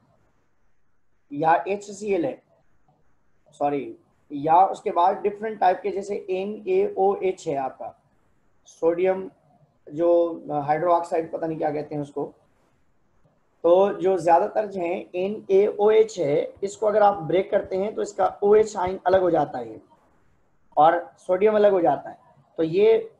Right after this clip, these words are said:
अलग होने की वजह से आप कहते हैं कि ये base है। जैसे hydrochloric acid है, एचसीएल, इसको अगर break करते हैं तो ये hydrogen आयन अलग हो जाता है, ये एसिड है।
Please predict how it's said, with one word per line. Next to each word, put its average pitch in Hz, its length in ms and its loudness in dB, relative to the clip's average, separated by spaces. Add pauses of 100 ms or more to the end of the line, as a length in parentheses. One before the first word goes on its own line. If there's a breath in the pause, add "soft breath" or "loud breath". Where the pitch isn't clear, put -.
(180)
अलग 220 240 4
होने 208 300 -4
की 214 120 -6
वजह 202 180 0
से 202 100 -6
आप 185 200 0
कहते 185 220 -6
हैं 208 120 -6
कि 196 100 -6
ये 175 140 0
base 156 340 -2
है। - 80 -20 (520)
जैसे 175 240 0
hydrochloric 214 720 0
acid 190 340 0
है, 143 120 -2
एचसीएल, 190 560 -4 (460)
इसको 185 260 -4
अगर 208 220 2
break 196 260 0
करते 208 240 -2
हैं 226 140 -6
तो 220 80 -6
ये 190 140 2
hydrogen 196 400 2
आयन 185 240 -6
अलग 190 180 0
हो 185 100 0
जाता 160 260 0
है, 160 60 0
ये 185 100 2
एसिड 190 400 -2
है। 127 120 -6